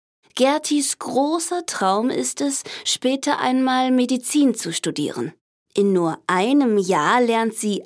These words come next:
alles, was sie dafür wissen muss. Latein,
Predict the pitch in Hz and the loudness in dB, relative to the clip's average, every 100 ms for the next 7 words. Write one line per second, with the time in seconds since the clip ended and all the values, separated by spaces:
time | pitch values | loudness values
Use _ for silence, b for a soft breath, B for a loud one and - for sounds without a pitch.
0 | - 285 359 415 415 - 240 233 196 196 | -6 -6 -4 -4 -4 -4 -4 -4 -2 0
1 | 202 - 240 214 202 - 160 139 - - | 0 0 0 0 -2 -2 -2 -2 -6 -10
2 | - _ - 165 - 185 208 220 214 | -16 _ -6 -4 -2 0 0 0 0